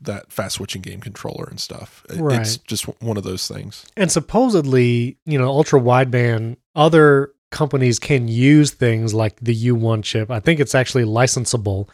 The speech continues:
Speaker 2: for the companies to incorporate it. But if Apple went this direction and did some kind of proprietary wireless technology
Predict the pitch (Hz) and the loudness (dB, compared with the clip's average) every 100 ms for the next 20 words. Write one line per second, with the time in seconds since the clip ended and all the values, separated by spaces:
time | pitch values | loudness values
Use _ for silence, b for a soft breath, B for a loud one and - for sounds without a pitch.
0 | _ 139 123 127 123 113 117 - 135 120 | _ 0 2 0 0 0 -2 0 0 2
1 | 107 107 117 190 135 - _ 233 226 - | -2 0 4 4 2 -4 _ 2 2 -2
2 | - 170 160 139 143 156 135 123 120 123 | -2 0 4 4 2 2 2 2 2 2
3 | - 107 107 120 117 143 127 135 123 120 | 0 -4 -2 -2 0 -2 -2 -2 -2 -4
4 | - - 131 127 - 127 120 117 120 _ | -4 0 2 2 0 2 2 0 -2 _
5 | - 120 135 139 131 - 123 123 117 113 | -2 2 4 4 2 0 -2 0 0 0
6 | 107 95 95 | -2 -4 -8